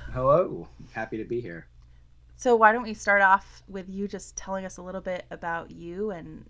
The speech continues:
Speaker 2: what do you want us to know about you as a human being?
Speaker 1: Oh, boy. Um, well, I grew up in Vermont, uh, which is where I met you
Speaker 2: Mm-hmm.
Speaker 1: in nineteen ninety-eight.
Speaker 2: Oh, you did the math. I was,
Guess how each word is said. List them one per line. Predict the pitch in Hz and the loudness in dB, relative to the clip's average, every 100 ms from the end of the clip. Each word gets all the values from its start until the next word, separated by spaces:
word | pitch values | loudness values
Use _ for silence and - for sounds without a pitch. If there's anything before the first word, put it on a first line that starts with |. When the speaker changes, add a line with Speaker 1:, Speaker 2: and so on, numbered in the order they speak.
| - | -4
Speaker 2:
what | 196 | -2
do | 220 | 0
you | 226 | 0
want | 214 | -2
us | 214 | -4
to | - | -8
know | 190 165 | -8 -8
about | - 87 | -8 -10
you | - 180 170 175 | -12 -12 -12 -14
as | 185 190 | -16 -16
a | |
human | 185 170 170 | -16 -16 -16
being? | - - 185 - - - - - - - - - - - - - | -16 -16 -20 -20 -20 -20 -20 -20 -20 -20 -20 -20 -20 -20 -20 -14
Speaker 1:
Oh, | 104 | -14
boy. | 78 92 78 - - - - | -10 -10 -10 -12 -20 -20 -2
Um, | 120 131 131 131 127 127 127 127 - - - - - - | 2 8 6 6 -2 -2 -4 -6 -14 -20 -20 -20 -20 -8
well, | 113 110 110 - | -4 -4 -6 -8
I | 110 | -8
grew | 117 135 | 0 0
up | 139 | 2
in | 151 | 2
Vermont, | 147 135 117 135 - - - | 4 4 4 2 -4 -20 -18
uh, | 95 95 95 | -14 -12 -10
which | 95 95 104 | -12 -14 -16
is | - | -14
where | 98 98 | -10 -8
I | 104 | -8
met | 104 101 | -8 -10
you | 90 92 101 156 | -12 -10 2 4
Speaker 2:
Mm-hmm. | 196 233 170 - | 4 2 0 -8
Speaker 1:
in | - 95 - - - - _ 98 | -14 -16 -16 -20 -20 -20 _ -16
nineteen | 98 110 113 - 127 117 110 | -12 -12 -12 -8 -6 -4 -4
ninety-eight. | 101 107 110 98 95 87 - _ 104 143 - - | -6 -8 -10 -12 -16 -18 -20 _ -2 0 0 4
Speaker 2:
Oh, | 214 220 214 185 - - | 8 8 8 6 2 -10
you | 214 | -4
did | 269 285 | 4 8
the | 247 | 10
math. | 226 202 - | 12 12 12
I | 208 | 2
was, | 208 - | 0 -6